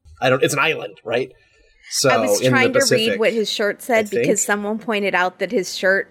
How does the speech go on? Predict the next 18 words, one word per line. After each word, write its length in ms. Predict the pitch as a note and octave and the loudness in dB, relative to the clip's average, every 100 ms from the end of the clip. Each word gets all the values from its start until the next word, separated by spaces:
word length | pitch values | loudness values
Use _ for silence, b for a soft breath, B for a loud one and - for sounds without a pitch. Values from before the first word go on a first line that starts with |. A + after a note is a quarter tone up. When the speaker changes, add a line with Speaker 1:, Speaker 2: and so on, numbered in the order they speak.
| - | -6
Speaker 2:
last 340 | F#3+ E3 - | 0 0 0
week 160 | A3+ G#3 | -4 -2
or 80 | F#3+ | -2
the 100 | F3+ | -2
week 200 | F#3 - | -4 -6
before 420 | F#3 F3+ F3 F#3 | -8 -2 0 0
said 280 | - E3+ - | -2 -4 -2
California 680 | F3+ D#3+ - F3+ E3 D#3 | -2 -2 -6 -6 -6 -6
on 240 | G#2+ A#2+ F2 | -6 -8 -8
it. 180 | F#2 - _ _ - | -14 -16 _ _ -14
Speaker 1:
Yeah. 240 | A#2 - - _ _ _ _ _ _ - | -12 -12 -16 _ _ _ _ _ _ -4
Speaker 2:
And 140 | G3+ | 0
I 100 | F#3 | 2
was 160 | F#3 F3+ | 0 2
like, 380 | G3 F#3 - - | 2 2 -2 -6
"Wow, 300 | E3+ D#3 D3+ - | 0 2 0 -2
we 160 | F#3+ | -8
just 340 | F3 F3+ - | -6 -8 -12